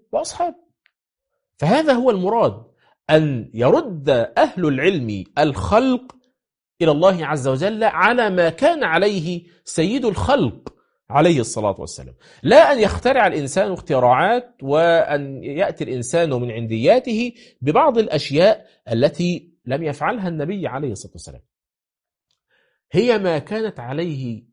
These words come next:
ما ع-، ما على مثل ما أنا عليه اليوم وأصحابه. فالأصل كما قلت أن يكون الإنسان على هذا. <clears throat> لذا كما في حديث عمران بن حسين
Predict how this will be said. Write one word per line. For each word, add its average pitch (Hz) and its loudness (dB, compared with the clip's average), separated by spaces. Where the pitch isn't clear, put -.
ما 123 -10
ع-، 131 -2
ما 139 -4
على 113 -4
مثل 139 -10
ما 135 -2
أنا 156 -4
عليه 147 -4
اليوم 220 -4
وأصحابه. 311 -12
فالأصل 165 -8
كما 147 -8
قلت 196 -10
أن 143 -2
يكون 214 -6
الإنسان 151 -6
على 170 -8
هذا. 90 -12
<clears throat> 147 -14
لذا 120 -2
كما 101 -6
في 95 -12
حديث 185 -6
عمران 147 -2
بن 104 -14
حسين 147 -8